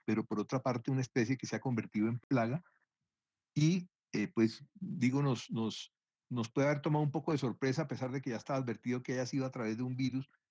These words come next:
esa activación del sistema inmunológico, pero de todas maneras es, era algo que se veía llegar. De muchas otras cosas que yo podría,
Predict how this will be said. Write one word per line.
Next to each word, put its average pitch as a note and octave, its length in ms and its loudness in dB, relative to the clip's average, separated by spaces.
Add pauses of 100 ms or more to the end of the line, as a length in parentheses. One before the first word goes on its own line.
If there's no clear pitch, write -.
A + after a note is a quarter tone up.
(160)
esa A2 180 -4
activación A#2 500 0
del C3 120 0
sistema A#2+ 380 -4
inmunológico, B2+ 720 0
pero G#2 300 0 (340)
de A2 100 0
todas B2 200 0
maneras A#2 360 2
es, B2+ 200 0
era A#2+ 200 2
algo A#2 200 2
que - 80 -18
se - 140 -6
veía G2+ 340 -2 (340)
llegar. F#2 380 -2 (460)
De B2 100 2
muchas D3 320 2
otras D#3+ 280 0
cosas D3+ 340 0
que B2 100 2
yo A#2+ 140 2
podría, C#3+ 600 4